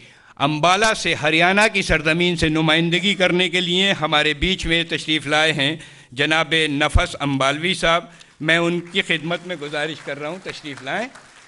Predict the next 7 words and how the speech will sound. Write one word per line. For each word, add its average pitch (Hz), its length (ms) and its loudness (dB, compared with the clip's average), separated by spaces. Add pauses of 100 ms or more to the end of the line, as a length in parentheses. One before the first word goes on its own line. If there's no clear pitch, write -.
(520)
और 165 200 2 (160)
इस - 200 0
तरह 208 300 4
ये 185 280 4
मुशायरा 160 720 2 (400)
साउथ 180 480 0
इंडिया, 175 600 0